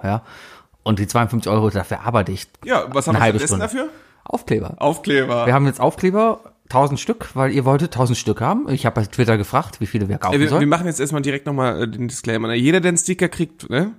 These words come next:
Speaker 1: Ja.
Speaker 2: Leute, das ist illegal, Sachen zu bestickern. Also wir stickern nichts Illegales.
Speaker 1: Nein.
Speaker 2: Ne?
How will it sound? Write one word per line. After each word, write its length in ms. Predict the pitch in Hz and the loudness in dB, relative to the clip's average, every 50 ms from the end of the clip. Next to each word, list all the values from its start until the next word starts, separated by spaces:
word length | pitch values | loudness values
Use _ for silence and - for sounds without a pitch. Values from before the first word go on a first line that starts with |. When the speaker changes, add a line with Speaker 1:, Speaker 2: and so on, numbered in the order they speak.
| _ - | _ -18
Speaker 1:
Ja. 140 | - - - - - - | -16 -16 -16 -18 -8 0
Speaker 2:
Leute, 300 | 139 143 147 135 123 107 - - - - - - | 2 2 4 4 0 -2 -4 -8 -20 -20 -16 -8
das 160 | - 123 123 - | -8 -6 -4 -4
ist 300 | 156 151 - - _ - | -4 -4 -6 -8 _ 0
illegal, 800 | - 151 175 185 208 196 151 147 120 - 123 113 135 165 180 175 - - - | 2 4 4 4 2 0 0 0 0 0 2 2 2 2 0 -4 -8 -18 -12
Sachen 340 | - - 143 - - 185 180 | -8 -6 -6 -4 -4 -4 -4
zu 160 | - - 131 | -2 -4 -4
bestickern. 540 | 117 113 - - - - - - - - - | -4 -6 -8 -8 -10 -12 -8 -8 -8 -4 -4
Also 280 | 123 120 135 123 127 | -4 -2 -2 -2 -2
wir 300 | 139 160 208 247 240 233 | -2 0 2 4 4 2
stickern 720 | - - - - - 240 233 - 226 220 208 214 214 214 | 2 0 -4 -2 -4 -6 -2 2 2 2 2 0 -2 -2
nichts 480 | 220 220 202 208 - - - - - - | -2 -2 -2 -4 -6 -6 -6 -6 -4 0
Illegales. 640 | - 160 151 143 135 - 101 85 73 65 82 127 - | 0 2 4 4 2 2 0 -4 -4 -6 -8 -6 -2
Speaker 1:
Nein. 360 | 247 226 165 113 98 98 - 110 | 0 2 2 2 0 -2 -4 -2
Speaker 2:
Ne? 240 | 123 143 175 202 | -2 -2 -2 -2